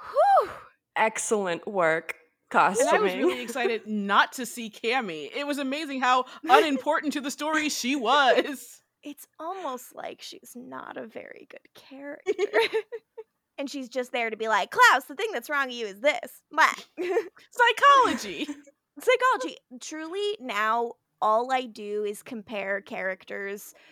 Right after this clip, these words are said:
Speaker 1: uh, female characters and everything to Parker Posey's character in New Girl, where, like, she's like, "Come on, you jerks. Hey, you jerks. Like, you guys are just a bunch of jerks." Why is every female character like that in, like,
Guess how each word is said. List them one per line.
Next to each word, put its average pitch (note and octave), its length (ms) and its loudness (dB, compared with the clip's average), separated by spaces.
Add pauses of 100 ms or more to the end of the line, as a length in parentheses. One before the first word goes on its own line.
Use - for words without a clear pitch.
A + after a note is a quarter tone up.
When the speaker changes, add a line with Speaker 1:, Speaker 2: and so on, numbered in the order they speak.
(180)
Speaker 1:
uh, G3 280 4
female A3 300 -4
characters G3 500 -6
and G3+ 100 -10
everything G3+ 720 -8
to A#3 120 -8
Parker G3 380 -6
Posey's F#3+ 480 -12
character G3+ 500 -8
in G3+ 160 -8
New F3 200 -12
Girl, G#3 440 -4 (300)
where, A3+ 320 0
like, A#3+ 160 -2
she's - 80 -12
like, B3+ 140 0
"Come G#4+ 80 4 (100)
on, C#4+ 80 8
you A#3+ 120 0
jerks. C#4 460 4 (200)
Hey, E4 260 8
you G#3+ 80 0
jerks. C#4 460 2
Like, B3 180 0
you F4 180 -2
guys A#3+ 220 4
are B3+ 40 -8
just C#4+ 120 -6
a B3+ 60 -4
bunch A#3 200 0
of G3 120 -16
jerks." B3+ 420 -2 (300)
Why C#4 320 2 (320)
is - 100 -18 (160)
every B3 400 0
female G#3 460 -6
character F#3+ 600 -6
like F#3 340 -8
that G3+ 320 2 (100)
in, G3 580 -8 (160)
like, F3+ 380 -6